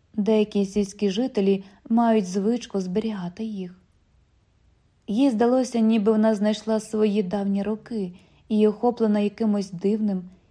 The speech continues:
і неясним хвилюванням, вона спинилась перед цією купою картонних чотирикутників, взяла календарі і віднесла їх униз, у зал. Вони були різноманітних розмірів,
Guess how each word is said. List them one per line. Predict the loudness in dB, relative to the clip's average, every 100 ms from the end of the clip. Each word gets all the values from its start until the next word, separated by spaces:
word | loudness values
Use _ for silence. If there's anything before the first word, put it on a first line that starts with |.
| _
і | 0
неясним | 2 2 -2 -2 -2 -2
хвилюванням, | -2 -2 -2 -4 -6 -8 -10 -14 _ _ _ _ _ -6
вона | -2 2 0
спинилась | -2 -2 2 2 2 0
перед | 0 2 2 2
цією | 2 2 2
купою | -4 2 2 2
картонних | 0 -8 -4 0 0 -2
чотирикутників, | -8 -6 -6 -6 -10 -8 -10 -10 -10 -12 _ _ _ _ _ _ -8
взяла | -4 2 4 4
календарі | 4 2 2 2 0 -2 -6 -12 _ _
і | 0
віднесла | 0 2 0 -2 -2 0
їх | 0 -4 -4
униз, | -4 -2 -4 -8 _ _
у | -8
зал. | -6 -8 -8 -14 _ _ _ _ _ _ _ _
Вони | -2 2 2
були | 4 2 2 0 -8 _ -4
різноманітних | 0 2 4 4 4 2 2 -2 -2
розмірів, | -4 -4 -4 -6 -6 -10